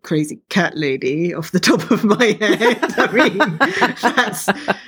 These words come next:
Speaker 1: that's pretty overwhelming <laughs>
Speaker 2: It's
Speaker 1: as an image.
Speaker 2: It's, yeah, it's,
Speaker 1: <laughs> It's quite
Speaker 2: it's,
Speaker 1: an image.
Speaker 2: it's pretty bad. Right.
Speaker 1: Pretty bad.
Speaker 2: It's, it's not just that she is,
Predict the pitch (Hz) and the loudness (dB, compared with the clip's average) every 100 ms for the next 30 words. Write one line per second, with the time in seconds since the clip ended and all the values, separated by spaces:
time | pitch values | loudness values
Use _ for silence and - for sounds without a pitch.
0 | 185 185 190 160 - 208 202 202 196 180 | -4 0 0 0 0 2 2 2 2 2
1 | 190 185 185 190 180 170 196 247 - 302 | 0 -2 2 2 2 2 2 2 2 0
2 | 294 262 262 247 - 214 208 202 196 190 | 2 0 2 0 0 -2 2 2 2 2
3 | 190 180 185 185 170 180 - 285 233 247 | 2 2 2 2 2 2 -2 0 2 4
4 | 202 220 - - 339 240 - - 220 202 | 2 -4 -8 -2 0 0 0 0 2 0
5 | 196 185 170 175 - 294 240 208 170 165 | 0 -2 0 0 2 2 2 0 0 -2
6 | - _ _ _ 226 214 185 160 156 165 | -10 _ _ _ 0 2 2 0 0 0
7 | 156 156 156 170 165 - _ _ - 277 | 0 2 0 -2 -8 -16 _ _ 0 2
8 | 254 262 262 254 226 233 220 220 214 190 | 4 4 4 2 2 2 2 2 4 4
9 | 175 - 185 165 165 - | 2 0 2 2 0 -4